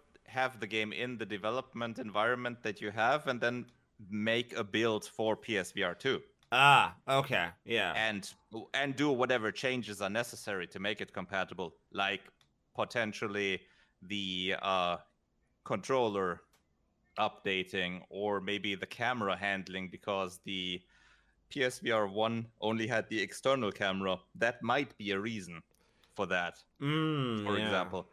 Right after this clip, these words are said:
Speaker 1: That it, this one only has the internal cameras and they handle differently, so you can't use certain features with this one now. But games that don't use those features anyway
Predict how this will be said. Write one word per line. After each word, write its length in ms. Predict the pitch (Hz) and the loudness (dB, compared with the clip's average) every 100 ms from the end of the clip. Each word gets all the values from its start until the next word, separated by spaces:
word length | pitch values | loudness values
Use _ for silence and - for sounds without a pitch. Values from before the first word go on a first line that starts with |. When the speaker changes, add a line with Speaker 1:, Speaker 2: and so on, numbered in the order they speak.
| - - _ - - | -20 -20 _ -14 0
Speaker 1:
That 240 | 113 107 | 0 2
it, 180 | 110 - | -2 0
this 180 | 123 127 | -2 0
one 160 | 110 | 0
only 260 | 107 117 110 | 2 2 2
has 280 | 107 107 110 | 2 0 -2
the 240 | 113 107 | -2 0
internal 460 | 113 113 120 110 110 | 0 0 0 0 -2
cameras 760 | 123 110 110 110 107 107 - - | 0 0 2 2 2 2 -2 -6
and 200 | 101 95 | -6 0
they 120 | 98 | 0
handle 460 | 95 107 101 107 104 | 2 0 0 -2 -2
differently, 760 | 110 - 117 104 104 104 104 104 | -2 -2 -4 -4 -2 0 2 0
so 480 | - 104 98 95 - _ - | -2 0 0 0 -6 _ -10
you 140 | 95 | -8
can't 360 | - 101 95 - | -2 -2 -2 -4
use 160 | 98 | -8
certain 300 | - 98 - | -6 -6 -8
features 540 | 90 107 101 110 101 95 | -10 -8 -4 -4 -4 -4
with 180 | 92 85 _ - | -6 -6 _ -12
this 280 | 101 110 - | -6 -6 -4
one 200 | 110 104 | -2 2
now. 340 | 98 101 104 - _ _ _ _ _ _ _ - | 4 4 2 -2 _ _ _ _ _ _ _ -4
But 180 | 110 - | -2 0
games 280 | 117 113 | 0 0
that 220 | 117 107 - | 0 0 2
don't 400 | 107 110 104 - | 2 2 -2 -6
use 240 | 107 113 | -6 -2
those 220 | 113 107 | -2 -4
features 540 | - 113 113 110 101 - - _ - | -4 -6 -2 -2 -4 -10 -20 _ -2
anyway 540 | 107 113 110 107 107 | 0 0 2 2 0